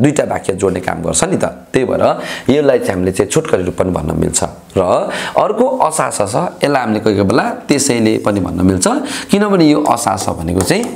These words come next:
खुरेस हुन्छ नि, जुन खुरेसको एउटा तपाईँको छोटो रूपको,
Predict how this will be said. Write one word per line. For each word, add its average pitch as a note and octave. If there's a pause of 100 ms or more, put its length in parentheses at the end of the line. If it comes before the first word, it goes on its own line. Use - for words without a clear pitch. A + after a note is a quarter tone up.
खुरेस A2 (720)
हुन्छ G#2
नि, C3+ (360)
जुन F#3+
खुरेसको A2+ (420)
एउटा G#2+
तपाईँको G2+
छोटो G3
रूपको, A2+